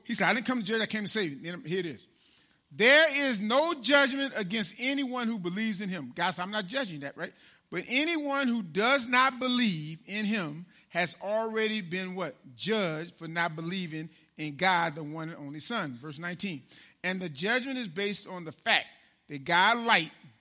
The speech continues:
God, everybody say God's light, came into the world. Now here, I'm, I'm finna wrap this thing up right now. I'm done. I'm not even gonna read the next verse.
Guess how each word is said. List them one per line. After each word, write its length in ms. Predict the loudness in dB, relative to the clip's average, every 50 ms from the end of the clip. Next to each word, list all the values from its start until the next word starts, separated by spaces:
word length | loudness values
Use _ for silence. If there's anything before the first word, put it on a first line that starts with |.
| _ _ _ -8
God, 260 | -4 -2 0 0 0 -2
everybody 260 | -4 -2 0 0 0
say 100 | 0 0
God's 340 | 2 2 4 4 2 2 2
light, 260 | 2 4 4 2 -2 -6 -16 _ _ _ _ _ _ _ _ _ _ _ _ _ -20 -20 -20 -20 _ _ _
came 460 | -2 2 4 6 6 6 4 4 0
into 300 | -2 -4 -4 -4 -4 -4
the 100 | -4 -6
world. 360 | -4 -2 -2 -2 -2 -4 -8 -14 -20 _ _ _ _ _ _ _ _ _
Now 80 | -12 -10
here, 420 | -8 -6 -6 -6 -8 -8 -10 -8
I'm, 200 | -10 -10 -12 -12 -12 -12
I'm 100 | -12 -12
finna 180 | -12 -12 -10
wrap 180 | -8 -8 -8 -8
this 120 | -10 -12
thing 180 | -10 -10 -12 -12
up 100 | -12 -10
right 180 | -10 -10 -10 -10
now. 140 | -10 -12 -12
I'm 140 | -12 -12 -10
done. 180 | -8 -8 -8
I'm 80 | -8 -10
not 80 | -10 -8
even 120 | -8 -8
gonna 120 | -8 -8
read 140 | -8 -8 -8
the 40 | -8
next 140 | -8 -8 -8
verse. 260 | -8 -8 -8 -8